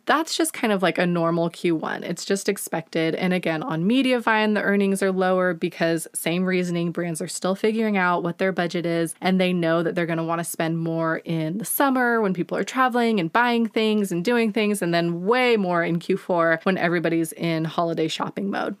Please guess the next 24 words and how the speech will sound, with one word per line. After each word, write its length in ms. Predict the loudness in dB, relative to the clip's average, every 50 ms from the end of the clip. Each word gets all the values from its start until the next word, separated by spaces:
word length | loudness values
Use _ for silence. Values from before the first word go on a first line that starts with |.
| _ 0
But 440 | 2 2 4 2 0 -2 -4 -8 -10 -12 -18 -12 _ 0
this 240 | 0 0 0 -2
particular 560 | -2 -4 -2 -2 -2 -4 0 0 2 2 2 0
Q 260 | -2 -2 0 0 0
one 380 | 2 2 2 2 2 0 -2 -4
has 460 | -6 -6 0 2 2 2 2 0 -4
felt 280 | -4 0 2 2 2 2
a 60 | 2
little 320 | 2 2 2 2 2 2 2
bit 180 | 0 0 -2
slower 420 | -2 -4 0 0 2 4 4 2 2
than 200 | 2 0 -2 0
other 480 | 0 -2 0 0 0 0 0 0 -2 -4
Q 240 | -6 -2 0 0
ones 320 | 0 0 -2 -2 -2 -4 -4
in 140 | -4 -4 -4
the 60 | -4
past, 540 | -6 -4 2 2 4 4 2 0 -4 -8 -4 -2
and 140 | 0 2 2
I 60 | 2
have 160 | 0 0 0
been 120 | 0 -2
hearing 420 | -2 -2 -2 -2 0 2 2 0 0
this 340 | 0 -2 -2 -4 -6 -10